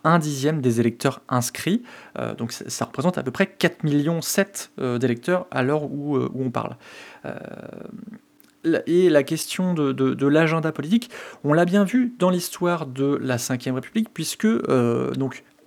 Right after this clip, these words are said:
déjà, la Cinquième République est née, euh, grâce à un référendum. C'est la, la, le référendum sur la Constitution en cinquante-huit. Après, il y a eu des référendums assez importants, comme, euh, l'autodétermination de l'Algérie et les accords d'Évian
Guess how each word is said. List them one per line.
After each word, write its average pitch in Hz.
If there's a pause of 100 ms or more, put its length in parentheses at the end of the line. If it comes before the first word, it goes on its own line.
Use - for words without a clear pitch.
(140)
déjà, 139
la 120
Cinquième 123
République 131
est 135
née, 156 (420)
euh, 113
grâce 135
à 127
un 120
référendum. 123
C'est -
la, 60
la, - (160)
le -
référendum 156
sur -
la -
Constitution - (100)
en 127
cinquante-huit. 131 (360)
Après, 127
il 123
y -
a 117
eu 135
des 131
référendums 120
assez 120
importants, 262
comme, 131
euh, 113
l'autodétermination 117
de 123
l'Algérie 117
et 135
les 113
accords 110
d'Évian 123